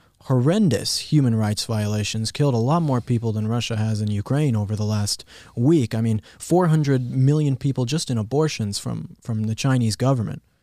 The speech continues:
right? And so no one is, is sanctioning any of them or doing anything to China. Does that make you somewhat think that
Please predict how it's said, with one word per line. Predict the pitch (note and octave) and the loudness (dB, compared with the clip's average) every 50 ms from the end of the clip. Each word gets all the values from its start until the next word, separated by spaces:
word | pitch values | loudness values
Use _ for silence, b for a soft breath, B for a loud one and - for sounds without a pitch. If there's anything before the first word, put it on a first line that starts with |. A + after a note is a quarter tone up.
| _ _ | _ _
right? | - A#2 B2 C#3+ C#3+ - | -2 0 2 2 0 0
And | - A#2 A2 | -2 -4 -2
so | - B2 | -2 0
no | A#2 B2+ C#3 D3 | 0 2 2 4
one | D3+ D3+ C#3 B2+ A#2+ | 4 4 2 2 2
is, | A2+ A2 G2+ - - B B B B B | 0 0 -2 -6 -8 B B B B B
is | - A#2 G#2+ | -6 -4 -4
sanctioning | - - - C3+ C3 A#2+ - - A#2 G#2+ G#2+ A2 | -2 -2 0 0 0 -2 -2 -2 0 0 2 2
any | A2+ A2 G#2+ G#2 | 2 2 2 2
of | G2 F#2+ | 0 0
them | A2+ C#3 C#3 C3 A#2 A2 | 0 0 0 0 0 0
or | G2+ | -2
doing | G#2 G#2+ A2 G#2 G#2 A2 | -2 -2 -2 0 0 0
anything | A#2+ C#3+ D3 B2+ - A2 G#2 G2+ | 0 0 0 -2 -2 -6 -6 -6
to | - | -6
China. | F#2+ - - C3 C#3 C#3+ C#3 A#2+ G#2 G2 G2 - B B B B B B B B B - | -8 -6 -4 -2 -2 0 0 0 0 0 -2 -6 B B B B B B B B B -4
Does | C#3 C3+ A#2+ | -4 0 0
that | E3 F3 | 0 0
make | G3+ G3 F#3 E3 - | 0 0 -2 -2 -2
you | F3 E3+ | -2 -2
somewhat | D3+ - - D#3+ D#3+ D#3 D3 | -2 0 -2 0 0 0 -2
think | - - D#3 D#3 D3+ - | -2 -2 -4 -4 -2 0
that | - C3 A#2 G#2+ | 2 2 2 2